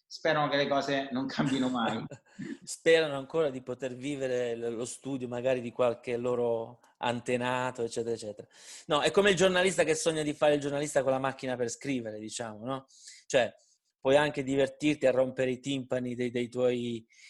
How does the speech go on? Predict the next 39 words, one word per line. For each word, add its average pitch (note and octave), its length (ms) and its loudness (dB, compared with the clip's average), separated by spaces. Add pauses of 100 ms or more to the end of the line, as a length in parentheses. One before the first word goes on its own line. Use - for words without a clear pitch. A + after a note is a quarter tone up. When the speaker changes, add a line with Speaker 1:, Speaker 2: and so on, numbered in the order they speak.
(100)
Speaker 2:
di B2+ 80 -12
tua C3 200 4
moglie C#3 640 6
o B2+ 120 6
dei C3 160 2
tuoi C3+ 180 0
coinquilini C#3 720 0
se C3 140 -4
sei C3+ 220 -4
giovane C#3 560 4
e C3 40 0
vivi C#3 260 -2
in C3+ 100 -4
una C3+ 160 0
casa C#3 260 4
così, D3+ 340 2 (640)
però, D3+ 380 8
come C3+ 160 -2
dire, C3 140 2
la B2+ 80 4
macchina C3+ 300 0
per C3 100 0
scrivere D3+ 320 0
non C3 120 0
la B2 100 0
userai A#2 440 0
mai A2+ 500 -2
nel A2+ 240 -8
tuo A#2 260 -2
lavoro. A2 560 -4
Ecco, G#2+ 400 -6 (840)
io D3 180 4
credo D3+ 320 6
che C#3+ 340 6 (460)
questo D3+ 220 4
cambio F3+ 320 4
generazionale D3+ 840 2
ci - 240 -10
sarà, B2+ 420 2